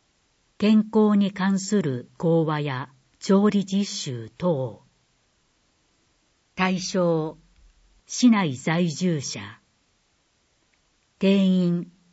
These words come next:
十二名、先着順。費用、五百円、材料費。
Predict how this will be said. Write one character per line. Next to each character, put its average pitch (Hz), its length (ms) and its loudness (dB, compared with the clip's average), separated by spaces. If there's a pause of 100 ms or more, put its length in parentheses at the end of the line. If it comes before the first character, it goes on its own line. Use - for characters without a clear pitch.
(160)
十 202 320 4
二 208 220 6
名、 123 480 -4 (320)
先 170 340 -2
着 151 320 -6
順。 127 460 -6 (1800)
費 226 180 4
用、 139 440 0 (160)
五 170 120 -4
百 190 360 -2
円、 113 360 -6 (400)
材 180 360 0
料 180 260 2
費。 110 400 -12